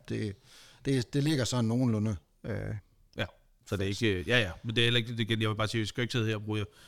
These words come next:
Speaker 2: bruge værkstedernes penge, men jeg kan kun
Speaker 1: Ja.
Speaker 2: komme med den anbefaling, for det, jeg lytter til jer, på en eller anden måde være med, i hvert fald fra starten af, så man er forberedt, man har et hul hen til de rigtige steder, de rigtige digitale steder, man skal være.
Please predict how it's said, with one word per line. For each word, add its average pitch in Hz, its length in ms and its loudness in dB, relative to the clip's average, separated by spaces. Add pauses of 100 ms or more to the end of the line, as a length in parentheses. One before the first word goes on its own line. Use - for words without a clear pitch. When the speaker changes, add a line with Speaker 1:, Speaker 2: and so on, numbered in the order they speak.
(160)
Speaker 2:
bruge 120 140 0
værkstedernes 107 440 0
penge, 113 320 0
men 101 160 -4
jeg 101 180 -2
kan 110 100 -4
kun 120 120 0
Speaker 1:
Ja. - 80 -4
Speaker 2:
komme 120 160 2
med 120 80 0
den 110 140 0
anbefaling, 110 420 0
for - 60 -12
det, 110 100 0
jeg 110 80 4
lytter 110 200 0
til 98 200 -6
jer, 107 180 -2 (480)
på 135 80 -2
en 151 80 -2
eller 123 120 2
anden 120 140 2
måde 117 260 2
være 101 120 2
med, 107 260 2 (420)
i 127 60 2
hvert 95 220 -2
fald 90 120 -6
fra - 140 -6
starten - 420 -2
af, 101 160 -6
så - 160 -6
man 90 180 0
er 85 140 -2
forberedt, 113 440 -2
man 92 120 -4
har 113 280 -4
et 95 100 -10
hul 104 240 0 (340)
hen 123 220 2
til - 140 -2
de 101 120 2
rigtige 98 220 -2
steder, 107 340 0
de 107 140 -2
rigtige 101 220 -4
digitale 110 380 -2
steder, 104 200 -2
man 104 120 2
skal - 160 -8
være. 98 180 -4